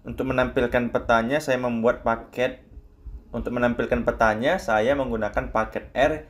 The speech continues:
G G plot dua. Oke, untuk bahannya, teman-teman nanti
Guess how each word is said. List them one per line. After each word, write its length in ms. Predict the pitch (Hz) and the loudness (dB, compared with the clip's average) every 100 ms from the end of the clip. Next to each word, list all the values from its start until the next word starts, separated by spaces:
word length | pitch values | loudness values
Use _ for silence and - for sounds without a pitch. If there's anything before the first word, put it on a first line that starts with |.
| - - - - | -18 -18 -16 -2
G 240 | 117 117 | 2 2
G 240 | 107 117 | 2 -2
plot 320 | - 120 120 - | 2 2 2 0
dua. 400 | 104 92 - - - - _ - - - - - | -4 -4 -6 -14 -20 -20 _ -20 -20 -18 -16 -2
Oke, 640 | 165 180 160 151 156 156 - - | 0 0 2 4 2 -2 -14 -8
untuk 880 | 131 135 135 - 127 123 123 120 | -4 -4 -6 -2 0 2 2 0
bahannya, 880 | 120 117 117 175 185 113 98 123 175 | 4 4 4 0 0 -2 -2 -2 -4
teman-teman 560 | 135 123 127 151 175 170 | -6 -6 -4 -6 -4 -4
nanti 240 | 185 - | -6 -8